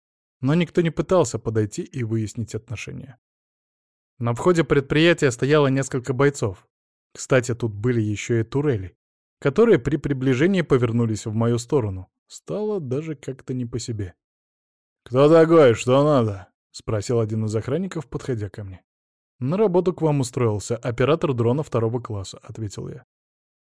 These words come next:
"Понятно", — кивнул мужчина, а после подозвал еще одного бойца, чтобы тот проводил меня к месту работы.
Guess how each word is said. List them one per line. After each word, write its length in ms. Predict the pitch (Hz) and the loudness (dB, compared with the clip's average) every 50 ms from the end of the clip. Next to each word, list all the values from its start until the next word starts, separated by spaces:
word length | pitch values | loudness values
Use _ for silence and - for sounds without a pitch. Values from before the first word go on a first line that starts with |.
| _ _ | _ _
"Понятно", — 680 | 143 156 208 233 233 208 139 117 117 - 113 - - - | 2 4 6 6 6 6 4 4 0 -6 -14 -18 -18 -10
кивнул 300 | - 120 110 113 131 131 | -4 -4 0 0 2 2
мужчина, 600 | 120 113 110 98 - - 156 190 208 202 175 151 - _ _ _ _ | 2 2 0 -2 -2 -4 -2 -2 -2 -2 -4 -6 -10 _ _ _ _
а 120 | - 120 120 | -2 -2 0
после 320 | 120 180 208 - - 185 | 2 2 0 2 2 0
подозвал 460 | - 170 147 143 123 117 120 143 170 | 0 2 2 2 2 4 4 4 4
еще 280 | 175 165 127 - - 131 | 2 2 -2 0 -2 -2
одного 300 | 123 117 113 107 110 107 | 0 0 0 0 0 0
бойца, 460 | 104 113 107 107 104 - 156 190 208 | 0 0 -2 -2 -4 -6 -8 -8 -8
чтобы 300 | 175 - - 151 135 127 | -8 -8 -6 -4 -4 -2
тот 240 | 120 - 175 - _ | -4 -4 -8 -8 _
проводил 400 | - 143 123 113 107 110 127 139 | -4 -2 -2 -2 0 -2 -2 -2
меня 220 | 147 135 123 120 | -2 -4 -4 -6
к 120 | 117 120 - | -6 -8 -8
месту 300 | 110 104 98 - - 113 | -8 -8 -8 -8 -10 -8
работы. 500 | 104 104 101 101 101 98 - - - | -8 -6 -6 -8 -10 -10 -12 -16 -20